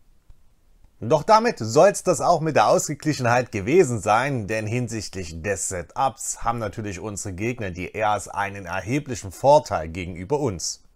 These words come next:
Denn werfen wir einen Blick jetzt auf die Karte für die Buchstaben, die hier drauf sind, dann sehen wir, dass die Airs hier die Dominanz haben. Denn das Einzige, was von den Brawnen ist, ist hier bei E,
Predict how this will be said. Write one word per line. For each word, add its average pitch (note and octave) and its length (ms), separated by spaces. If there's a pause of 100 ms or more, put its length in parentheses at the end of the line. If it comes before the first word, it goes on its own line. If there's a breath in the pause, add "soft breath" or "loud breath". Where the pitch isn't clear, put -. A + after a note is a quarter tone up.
(200)
Denn A2+ 160
werfen E3 360
wir E3 220
einen A#2+ 360
Blick E3 300
jetzt C#3 180
auf A2+ 140
die - 180
Karte E3 680
für B2+ 200
die G2 160
Buchstaben, G2+ 680
die F#2+ 100
hier F#2 140
drauf E2+ 360
sind, E3+ 300 (320 loud breath)
dann C3+ 200
sehen E3 280
wir, A#2 120
dass A2 240
die B2+ 280
Airs D#3 480
hier A#2 560
die F#2+ 240
Dominanz G2+ 800
haben. E2+ 400
Denn G#2+ 140
das A2+ 180
Einzige, D#3+ 680
was A#2 220
von A2 200
den F#2+ 160
Brawnen B2+ 460
ist, F#2 120
ist F#2+ 160
hier C#3+ 240
bei F#2 300
E, B2 460